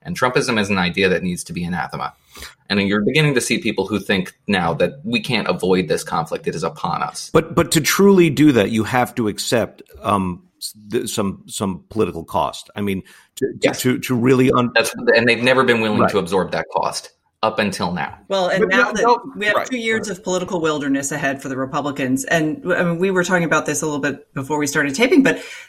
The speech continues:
Speaker 3: right now there is a real power vacuum for exactly that message, Noah, which I think you're absolutely right needs to happen. I mean, you've got, like, the Tom Cottons and the Liz Cheneys. You've got a few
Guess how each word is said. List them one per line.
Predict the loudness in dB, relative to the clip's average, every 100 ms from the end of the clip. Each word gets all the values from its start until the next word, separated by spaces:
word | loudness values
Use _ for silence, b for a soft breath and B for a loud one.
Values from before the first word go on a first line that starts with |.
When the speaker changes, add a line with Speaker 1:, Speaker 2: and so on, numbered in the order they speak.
| B
Speaker 3:
right | 4 4 2
now | 2 4 4
there | 2 2
is | 2 2
a |
real | -2 2 2 2
power | 0 4 4 4
vacuum | 2 0 -2 -6
for | -4
exactly | -4 0 0 0 -2 0
that | 2 0 0
message, | -4 -4 -8 -10 -6
Noah, | -4 -4
which | -6 -6
I |
think | -4 0
you're | 4
absolutely | 4 2 -4 -2
right | -2 0
needs | -2 -2
to | 0
happen. | 0 0 0
I |
mean, | 0
you've | -2 2
got, | 4 4 2
like, | -2 -2 -4
the | -6
Tom | 0 0
Cottons | 4 4 4 0 -2
and | -2
the |
Liz | -2 -2 -4 -2
Cheneys. | -2 -2 -4
You've | 0
got | 0
a | 0
few | -4 -2 0 0